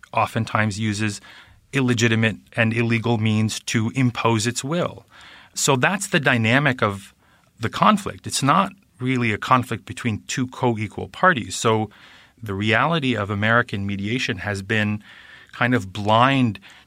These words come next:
to that reality, treating the two sides as though they were, they were co-equal. Now, that doesn't mean that the United States is solely to blame. Obviously, the parties play a big role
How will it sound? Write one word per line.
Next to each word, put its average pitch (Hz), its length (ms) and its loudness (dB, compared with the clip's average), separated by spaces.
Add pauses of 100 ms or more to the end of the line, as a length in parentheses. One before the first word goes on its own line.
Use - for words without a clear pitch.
to 113 180 -4
that 101 240 0
reality, 101 540 0
treating 139 440 -2
the 110 80 -4
two 113 180 -6
sides 107 360 0
as 95 140 -10
though 101 180 -4
they 101 140 -4
were, 95 320 -2 (400)
they 101 100 -2
were 95 140 -2
co-equal. 110 760 -4 (720)
Now, 123 120 4
that 135 160 4
doesn't 139 360 0
mean 117 600 0 (200)
that 120 340 0
the 110 60 -6
United 117 300 2
States 113 220 -6
is 107 80 -4
solely 117 480 2
to - 160 -10
blame. 107 420 0
Obviously, 113 420 -4
the 107 100 -12
parties 110 420 -2
play 107 300 -4
a 101 60 -2
big 107 240 -2
role 104 480 0